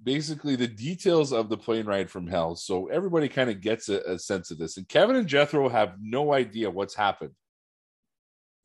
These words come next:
with this event. So this is gonna be all new to them as well. So I'm really looking forward to seeing their reactions as, you know, as we kinda break everything down here. All right.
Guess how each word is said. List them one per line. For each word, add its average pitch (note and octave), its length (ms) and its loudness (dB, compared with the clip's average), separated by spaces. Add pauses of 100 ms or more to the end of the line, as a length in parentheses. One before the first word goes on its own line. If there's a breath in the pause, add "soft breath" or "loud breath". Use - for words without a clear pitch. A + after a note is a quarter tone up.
(140)
with A#2 220 0
this G#2+ 220 0
event. E2+ 360 -4
So - 180 -6
this B2+ 160 -4
is D3+ 80 -6
gonna D3+ 180 0
be C3 100 2
all A#2 180 4
new A#2 160 -4
to G#2+ 140 -6
them G2 180 0
as F2+ 140 -6
well. F2+ 320 0
So - 160 -6
I'm F2+ 120 -4
really B2+ 180 0
looking A2+ 340 -2
forward G2+ 500 -2
to F2 260 -4 (360 soft breath)
seeing D#3 320 -2
their C3+ 120 2
reactions G#2 760 2
as, G2+ 580 0
you F#2+ 80 -8
know, F2+ 80 -4
as G2 220 -2
we G#2 80 -10
kinda F#2 200 -4
break F2+ 260 -4
everything F2 300 -4
down D#2+ 280 -6
here. D#2+ 220 -18 (720)
All G#2 100 2
right. F2 180 0